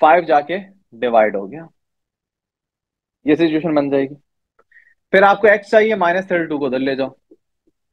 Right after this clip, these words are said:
तो nine y upon five, ये माइनस थर्टी टू उधर जाके positive हो जाएगा।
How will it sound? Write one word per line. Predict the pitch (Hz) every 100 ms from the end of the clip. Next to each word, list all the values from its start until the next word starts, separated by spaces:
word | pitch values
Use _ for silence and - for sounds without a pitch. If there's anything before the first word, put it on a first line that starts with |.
| _ 139
तो |
nine | 143 151 175 208
y | 190 190
upon | 190 190 175 175 165
five, | 156 156 214 _ _ _ _ 143
ये | 160
माइनस | 160 165 190
थर्टी | 190 165
टू | 170
उधर | 175
जाके | 156 147 160
positive | 127 110 110
हो | 117
जाएगा। | 113 113 110